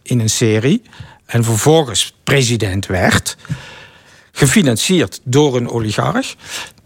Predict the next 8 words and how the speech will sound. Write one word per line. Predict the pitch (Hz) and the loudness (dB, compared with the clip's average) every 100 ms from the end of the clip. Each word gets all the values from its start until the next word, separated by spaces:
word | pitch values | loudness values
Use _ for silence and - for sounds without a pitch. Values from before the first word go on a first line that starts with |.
| - | 4
Maar | 127 113 160 | 4 6 4
je | 127 | 2
ziet, | 123 139 233 247 - - | 2 0 0 0 -4 -10
en | - 139 | 0 2
dat | 143 156 | 2 0
is | 175 165 - | -2 -2 0
niet | 165 147 | 0 0
helemaal, | 135 165 151 147 143 139 131 | 2 2 2 0 0 0 0